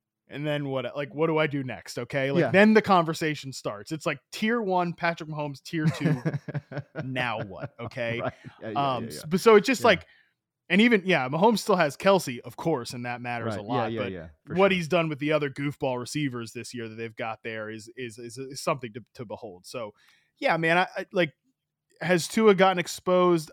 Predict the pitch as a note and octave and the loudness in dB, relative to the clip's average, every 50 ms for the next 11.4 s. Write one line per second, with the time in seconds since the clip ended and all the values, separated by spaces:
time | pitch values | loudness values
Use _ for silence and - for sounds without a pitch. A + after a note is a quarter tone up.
0 | _ - E3 - - F3 F3 F3 F3 D#3+ - D#3+ - - - - - E3+ F3 F3+ | _ -8 -8 -6 -2 -2 0 0 0 0 -2 -4 -8 -10 -14 -6 0 4 4 6
1 | F#3 F#3 E3 - F3 D#3 E3 E3 D#3 D#3+ D#3+ D#3+ D3+ D3 D#3 D#3 D#3 D#3 D#3 C#3 | 6 4 2 0 -8 -6 -6 -4 -2 0 -2 -2 -2 -2 -2 0 0 0 0 0
2 | D#3 D3 C#3+ D3 C#3 B2+ E3 F3 E3 - - E3 D3+ C#3+ - - C#3+ C#3 C3 B2+ | 0 0 0 0 -2 -4 -4 -4 -4 -4 -4 -6 -6 -6 -6 -4 -2 -2 -2 -4
3 | _ _ _ _ _ _ _ _ _ _ _ _ _ _ _ _ _ _ _ _ | _ _ _ _ _ _ _ _ _ _ _ _ _ _ _ _ _ _ _ _
4 | _ - D#3+ D3 - - E3+ E3 D#3+ - F3+ D#3+ - - - - - _ _ _ | _ -12 -12 -8 -4 -2 -4 -2 -2 -2 -4 -4 -4 -4 -12 -12 -14 _ _ _
5 | _ - D#3+ F#3 B3+ C#4 - D#3+ F#3 G#3+ B3+ A3 F3+ D#3+ E3 E3+ F3+ D#3 C#3+ D3+ | _ 2 6 8 8 8 8 6 6 6 6 6 6 6 6 6 6 4 2 -4
6 | C#3 B2+ - - D3 C3+ C3 A#2+ - - - C#3 C3 C3 B2+ - - - B2+ B2 | -6 -6 -6 -4 -4 -4 -4 -6 -8 -8 -6 -4 -4 -4 -4 -8 -10 -10 -8 -8
7 | A#2 A2+ - - C3+ A#2+ G#2+ - A2+ G#2 G2+ A#2+ B2 _ _ _ _ - B2 A#2 | -8 -10 -8 -8 -6 -6 -6 -6 -8 -10 -10 -14 -20 _ _ _ _ -8 -8 -6
8 | A#2 A2+ G#2+ G2 D#2+ - - - - - C#3 - - C#3+ B2+ B2+ A#2+ - - B2 | -6 -6 -8 -8 -12 -14 -18 -14 -8 -8 -6 -4 -2 -2 -2 -4 -6 -10 -12 -14
9 | - - C3+ C3+ C3 - - B2+ - C3+ D3 C#3+ - - _ _ _ _ _ _ | -12 -10 -10 -10 -10 -12 -20 _ -12 -12 -12 -12 -12 -18 _ _ _ _ _ _
10 | _ _ _ - C#3 D3 D3 C#3 C3 - - E3+ D#3 E3+ F3+ F#3 E3+ - F3+ F3 | _ _ _ -8 -6 -6 -6 -6 -6 -4 0 2 2 4 2 2 0 0 2 2
11 | F3+ F3 F3 E3 E3 E3+ E3 | 4 4 2 0 -2 -6 -8